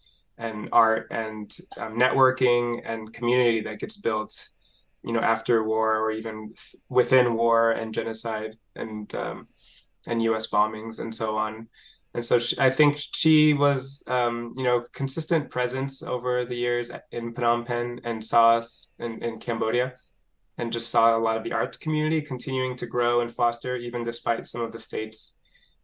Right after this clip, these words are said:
you know, attempts to crack down on it and things like that. And she wanted to produce something that expressed that kind of life,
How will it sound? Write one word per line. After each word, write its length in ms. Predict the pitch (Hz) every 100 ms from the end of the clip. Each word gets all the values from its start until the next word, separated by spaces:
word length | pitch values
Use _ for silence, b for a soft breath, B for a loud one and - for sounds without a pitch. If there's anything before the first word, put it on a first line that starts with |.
| -
you 60 | 113
know, 80 |
attempts 380 | 107 - 113 113
to 100 | -
crack 260 | - 117 -
down 180 | 113 117
on 140 | 127
it 100 | 147
and 160 | 139 135
things 200 | 143 139
like 180 | 143 156
that. 220 | 160 - _ _ _ _ _ _ _ _ _
And 120 | 127
she 140 | 131 143
wanted 240 | 139 143
to 80 | -
produce 400 | - 127 127 120
something 320 | 120 117 120
that 140 | 113 113
expressed 500 | 107 - 110 113 -
that 160 | 113
kind 160 | - 110
of 120 | 104
life, 340 | 107 101 98